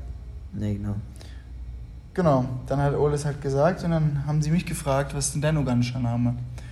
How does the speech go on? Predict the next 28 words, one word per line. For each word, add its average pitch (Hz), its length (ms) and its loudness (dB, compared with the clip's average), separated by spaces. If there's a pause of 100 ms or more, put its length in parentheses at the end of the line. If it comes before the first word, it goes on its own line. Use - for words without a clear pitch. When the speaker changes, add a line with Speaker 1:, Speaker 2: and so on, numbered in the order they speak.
(340)
Speaker 2:
In 147 60 2
welchem 139 200 4
Clan 143 240 4
bist - 200 2
du 165 80 4
denn?“ 120 240 2 (920)
Und 156 160 4
dann 139 160 4
habe 135 100 2
ich 131 120 -2
gesagt, 135 420 0
„Ja, 131 380 2
ich 160 100 0
habe 190 140 0
keinen 139 160 0
ugandischen 135 440 2
Namen 143 360 2
und 151 160 0
ich 143 100 -4
bin 165 140 4
in 139 80 4
keinem 131 200 4
Clan.“ 120 420 2 (340)
Speaker 1:
<laughs> - 960 -6
Speaker 2:
Ähm, 147 680 6
stand 160 260 4
ich 156 80 0
halt 160 140 4